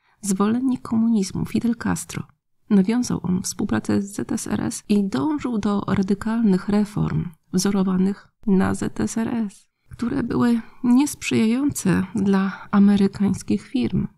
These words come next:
To wszystko wzbudziło w U S A poczucie zagrożenia, w wyniku czego podjęły próbę obalenia Castro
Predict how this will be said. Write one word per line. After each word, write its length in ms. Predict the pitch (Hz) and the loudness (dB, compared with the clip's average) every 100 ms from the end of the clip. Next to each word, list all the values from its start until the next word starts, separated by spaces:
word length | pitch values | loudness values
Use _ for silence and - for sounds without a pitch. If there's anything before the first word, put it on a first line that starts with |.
| _ _ _ - | _ _ _ -2
To 80 | |
wszystko 540 | 208 254 - - - 196 | 0 0 -4 -6 -2 0
wzbudziło 580 | 170 170 190 233 220 196 | 0 0 0 2 0 0
w 100 | 208 | 0
U 100 | 208 | -2
S 180 | - | 0
A 160 | 180 185 - - | -4 -4 -6 -2
poczucie 520 | 220 - - - 208 - | -2 -2 -6 -2 -4 -4
zagrożenia, 840 | - 208 214 220 220 220 202 - - _ _ _ - | -4 -2 0 -2 -2 -2 -2 -2 -6 _ _ _ 0
w 40 | |
wyniku 340 | 208 233 - | 2 2 -2
czego 420 | 233 - 254 226 - | -4 -4 -4 -2 -2
podjęły 500 | 175 170 208 190 190 | -2 0 0 0 0
próbę 460 | - 208 214 202 - | 0 -2 0 -2 0
obalenia 480 | 202 214 208 233 190 | -2 0 0 0 -2
Castro 580 | - - 156 - - | 0 -4 -4 -6 -6